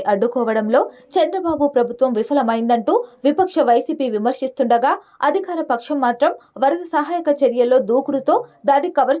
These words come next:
చేసుకునేందుకు ప్రయత్నిస్తుంది. ఇదే క్రమంలో గతంలో బుడిమేరు వరదలు వచ్చినప్పుడు పరిస్థితులతో ఇప్పటి నష్టాల్ని పోలుస్తూ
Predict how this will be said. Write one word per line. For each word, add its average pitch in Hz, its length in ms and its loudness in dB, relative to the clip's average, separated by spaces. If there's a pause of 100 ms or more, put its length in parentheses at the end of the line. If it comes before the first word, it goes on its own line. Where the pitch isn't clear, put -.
చేసుకునేందుకు 254 600 -2 (100)
ప్రయత్నిస్తుంది. 220 600 0 (480)
ఇదే 381 220 4
క్రమంలో 320 380 2 (360)
గతంలో 359 340 0 (100)
బుడిమేరు 311 440 2
వరదలు 311 360 2
వచ్చినప్పుడు 285 500 0
పరిస్థితులతో 262 600 0 (360)
ఇప్పటి 370 260 0 (100)
నష్టాల్ని 311 520 -2
పోలుస్తూ 269 400 2